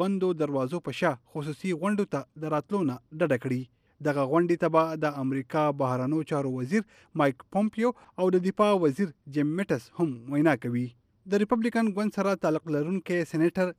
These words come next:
لینسي ګراهام وایي، «زه غواړم چې د سی آی ای او د استخباراتي ادارو کسان د کانګرس سره هغه معلومات شریک کړي، کوم چې صدر ټرمپ ته د سعودي ولی عهد محمد بن سلمان په اړه ورکړی شوي دي.» د ډیموکراټیک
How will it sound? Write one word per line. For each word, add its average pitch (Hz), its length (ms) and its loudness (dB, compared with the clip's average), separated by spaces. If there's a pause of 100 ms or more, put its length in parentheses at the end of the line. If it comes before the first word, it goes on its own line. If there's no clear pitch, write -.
(140)
لینسي 165 440 -2
ګراهام 147 400 0 (220)
وایي، 190 200 2 (360)
«زه 196 120 2
غواړم 214 300 4 (160)
چې 165 140 -2
د 135 100 -2
سی 160 180 -4
آی 165 200 2
ای 202 100 0 (220)
او 147 40 4 (100)
د 139 100 0
استخباراتي 143 600 -4 (160)
ادارو 143 380 0
کسان 180 340 -2
د 135 140 -2 (120)
کانګرس 156 440 -2
سره 139 140 -2 (180)
هغه 147 260 -4
معلومات 139 540 0
شریک 143 320 -4
کړي، 214 140 0 (340)
کوم 233 180 2
چې 202 200 -2
صدر 139 260 -2
ټرمپ 202 180 -2 (100)
ته 175 60 2 (320)
د 127 120 -12
سعودي 143 300 -2 (200)
ولی 131 180 2 (140)
عهد 196 200 -2 (280)
محمد 185 400 0
بن 143 160 2
سلمان 147 500 2
په 143 140 -6
اړه 151 120 4 (200)
ورکړی 135 320 -4
شوي 135 220 0
دي.» 131 100 0 (600)
د 180 120 0
ډیموکراټیک 202 520 2